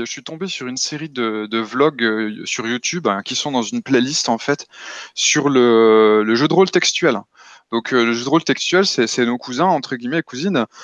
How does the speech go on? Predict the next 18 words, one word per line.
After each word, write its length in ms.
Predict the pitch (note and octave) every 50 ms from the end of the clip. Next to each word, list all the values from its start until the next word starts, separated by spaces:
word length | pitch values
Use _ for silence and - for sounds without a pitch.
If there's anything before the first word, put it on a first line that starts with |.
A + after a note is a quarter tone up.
| - - - -
euh, 200 | B2 A#2+ A#2 A2+ A2+
qui 140 | - - C3+
font 200 | - - E3+ D#3
du 140 | C#3+ C3+
jeu 120 | B2+ C3 C3
de 60 | C3
rôle 260 | C3 D3 E3 E3+ F3
par, 440 | - - D3 B2+ B2+ C3+ C3 B2 A#2+
euh, 240 | A#2+ A#2 A2+ A#2 A2+
forum, 720 | - - - A#2+ A2+ B2 C3+ C#3 C#3+ D3 D#3 D3+ D3+ C#3+ C3
euh, 120 | A#2+ A#2
mail, 480 | A#2 A#2+ B2 B2+ C3+ D3 C#3 B2 A2+ A2+ -
chat, 460 | - - - C3 B2+ C3+ - - -
euh, 220 | B2 A2+ A2+ A2+
Facebook 500 | A2 - - A#2+ A2 A2 A#2 C#3 D3+ -
et 40 | A#2+
compagnie, 420 | - - _ - A2+ A2 B2+ F3+ -
quoi. 180 | - E3+ F3+